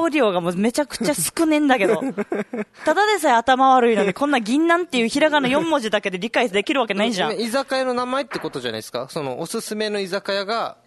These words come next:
Speaker 1: うんうん。
Speaker 2: はい。
Speaker 1: 銀杏っていうお店があるんですか？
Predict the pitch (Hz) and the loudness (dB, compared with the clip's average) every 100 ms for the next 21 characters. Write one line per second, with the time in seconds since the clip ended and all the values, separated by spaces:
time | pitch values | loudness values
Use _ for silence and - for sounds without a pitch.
0 | - 277 247 202 202 180 165 139 _ - | -6 -2 -2 -2 -4 -4 -6 -10 _ -6
1 | 131 104 - _ _ _ _ _ _ - | -6 -6 -12 _ _ _ _ _ _ -6
2 | 247 392 403 427 453 - 226 226 247 254 | -2 -2 -2 -2 -4 0 2 2 2 0
3 | 233 220 226 143 - 147 208 | 2 2 0 -6 -6 -4 -4